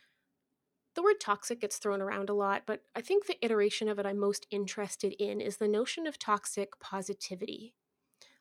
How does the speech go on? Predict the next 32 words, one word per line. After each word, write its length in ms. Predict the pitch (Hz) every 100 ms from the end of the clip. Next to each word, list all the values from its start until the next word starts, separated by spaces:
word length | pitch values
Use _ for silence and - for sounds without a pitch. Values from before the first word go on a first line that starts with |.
| -
I 40 | 240
think 160 | 415 480
I've 120 | 466
been 160 | 427
guilty 340 | 233 190 - 294
of 100 | 285
this 320 | 311 311 -
in 160 | 233 220
the 60 |
past, 560 | 208 190 233 - - - _ - - _ -
really 260 | 254 277
trying 360 | 269 254 240 233
to 140 | - - - 226 220 -
<laughs> 60 |
be 140 | 220 233
my 200 | 220 214
own 160 | 202
hype 300 | 170 208 -
man 300 | 262 254 269 - - -
<laughs> 280 | - - -
and, 160 | 262 - - 370
and 200 | 285 294
be 120 | 277 320
so 260 | - 247
excited 420 | 269 - 247 262
and 100 | 226
positive 400 | 220 214 240 269
about 200 | 247 208 -
everything 360 | 208 214 208
that's 140 | 208 -
going 300 | 196 190 185
on, 300 | 185 208